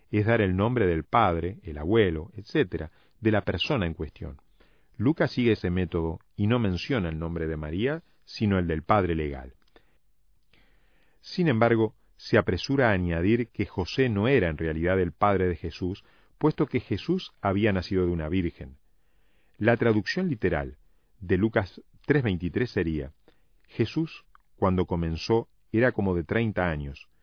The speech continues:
hijo según se creía de José, hijo de Elí". Esto no significa que Jesús era hijo de Elí, sino que Jesús era un descendiente,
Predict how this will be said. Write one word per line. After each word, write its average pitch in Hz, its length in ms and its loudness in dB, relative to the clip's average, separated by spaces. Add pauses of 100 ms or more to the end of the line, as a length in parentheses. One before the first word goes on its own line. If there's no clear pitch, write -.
(380)
hijo 156 320 -4
según 104 320 2
se 104 160 -4
creía 95 400 2
de 104 80 -2
José, 90 440 -4 (460)
hijo 113 300 0
de 82 200 0
Elí". 80 260 -4 (760)
Esto 101 240 -2
no 90 140 0
significa 95 560 -2
que 80 140 -10
Jesús 82 420 -10
era 90 200 -2
hijo 95 240 -2
de 80 120 -2
Elí, 92 280 -2 (340)
sino 104 340 0
que 101 120 -4
Jesús 139 480 -6
era 117 220 2
un 113 160 -2
descendiente, 92 920 -2